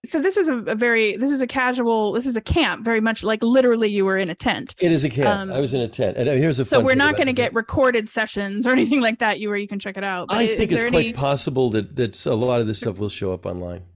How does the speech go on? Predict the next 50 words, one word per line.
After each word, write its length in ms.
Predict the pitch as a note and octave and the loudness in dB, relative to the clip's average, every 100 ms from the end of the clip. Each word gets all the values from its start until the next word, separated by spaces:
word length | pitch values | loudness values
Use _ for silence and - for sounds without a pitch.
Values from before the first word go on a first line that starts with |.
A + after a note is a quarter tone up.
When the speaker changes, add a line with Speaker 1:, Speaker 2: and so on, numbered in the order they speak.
| - | -14
Speaker 2:
I 80 | G#2+ | -12
think 220 | G2+ A2 | -8 -6
that's, 100 | G2+ | -2
Speaker 1:
Oh, 160 | G#3+ A3 | -2 -4
okay. 280 | A#3 G3+ G3+ A#3+ | -6 -10 -12 -12
Or, 240 | G#3+ G#3+ G#3+ - | -10 -8 -6 -2
or 120 | A#3+ | 0
Speaker 2:
um, 40 | |
Speaker 1:
at 80 | B3 | 0
least 100 | C4 | 0
Speaker 2:
I, 40 | |
Speaker 1:
in 60 | - | 0
Speaker 2:
but 100 | A3+ | 2
I 40 | C#3+ | 4
Speaker 1:
written 140 | D3 | 4
Speaker 2:
don't 100 | C3+ | 2
know. 60 | C3 | 2
Speaker 1:
form 400 | C#3 G#3 G#3 G3+ | 2 0 -2 -2
or 280 | F#3 F3+ - _ _ _ - | -4 -8 -12 _ _ _ -8
Speaker 2:
I 100 | A#2 | -2
don't 180 | B2 A#2+ | 0 2
know. 180 | G#2+ A2+ G2 | 2 2 2
Speaker 1:
Um, 60 | |
I 60 | A2 | -2
Speaker 2:
I'd, 180 | G#2+ - - | -4 -6 -10
I, 100 | B2+ - _ _ - | -10 -12 _ _ -2
I'd 200 | B2+ A2+ | -2 0
love 300 | A#2 C#3 C#3 | 2 2 2
it 140 | D3 | 0
if 200 | C3+ A#2 | -2 -4
the 80 | - | -4
sprightly 560 | A2+ - - A2+ - C#3 | -6 -6 -2 -2 0 -4
stuff, 520 | - C3+ C#3+ - _ _ - - | -2 -2 -2 -8 _ _ -16 -6
uh, 180 | G2+ G2+ | -2 0
that 160 | G2 | -2
was, 140 | - G2 | -4 -6
uh, 220 | - F2+ F2 _ _ - | -6 -6 -10 _ _ -14
some 200 | - G#2 | -8 -2
really 260 | G#2 A#2 - - | 0 -2 -6 -10
technical 440 | - A#2 A#2 B2 | -4 -4 -4 -6
stuff 300 | A#2+ B2 A2+ | -4 -4 -4
that 140 | - A2 | -4 -6
was 140 | G2+ | -4
interesting 420 | G#2+ G#2+ A2+ A2+ G#2+ | -6 -8 -8 -8 -6
to 120 | A2 | -6
me, 240 | A2+ A2+ _ _ _ _ - | -6 -8 _ _ _ _ -10
um, 200 | G#2 G2+ | -4 -4
shows 280 | G2 A2 G2+ | -4 -4 -2
up 160 | A#2 - | -2 -2
online. 540 | G#2+ A2 A2+ A2+ A#2 | -2 -2 -4 -6 -12